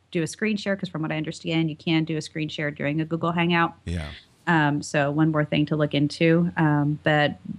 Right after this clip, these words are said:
Speaker 1: I've been using ScreenFlow, um, to record the, the screencast for the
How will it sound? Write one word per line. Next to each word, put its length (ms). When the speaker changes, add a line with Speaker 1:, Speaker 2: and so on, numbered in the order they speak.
Speaker 1:
I've 180
been 120
using 260
ScreenFlow, 960
um, 560
to 140
record 500
the, 260
the 60
screencast 540
for 80
the 100